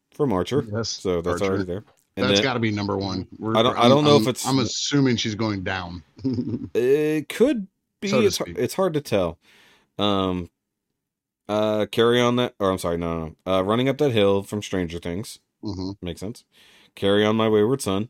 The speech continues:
Speaker 1: Supernatural.
Speaker 2: Mm-hmm.
Speaker 1: Uh, Smelly Cat from Friends. <laughs>
Speaker 2: Mm-hmm.
Speaker 1: So two people, two people said Smelly Cat. And then It's Not Easy Being Green from Sesame Street.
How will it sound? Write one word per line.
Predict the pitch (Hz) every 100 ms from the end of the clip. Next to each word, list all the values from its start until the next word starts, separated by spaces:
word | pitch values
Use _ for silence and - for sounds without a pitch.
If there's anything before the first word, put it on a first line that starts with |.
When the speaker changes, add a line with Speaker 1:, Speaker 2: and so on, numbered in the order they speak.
| _
Speaker 1:
Supernatural. | - 90 92 80 78 98
Speaker 2:
Mm-hmm. | 117 101 - 120 _ _ _ _ _ - _ _ _ _
Speaker 1:
Uh, | 98 98 98
Smelly | 95 - 107 104 135
Cat | 113 110 120
from | 143
Friends. | 139 98 92 - - -
<laughs> | - _ _ _ _
Speaker 2:
Mm-hmm. | 117 104
Speaker 1:
So | 95 98 - -
two | - 208 233
people, | 233 196 98 82 _ _
two | 147 180
people | 151 175 85
said | - 90
Smelly | - 113 107
Cat. | - - _ _ - - -
And | - 113 113
then | 113
It's | - 120 143
Not | 143
Easy | 139 139 139
Being | 139 143
Green | 135 156 147 127
from | 135 143
Sesame | 151 156 95
Street. | 78 78 65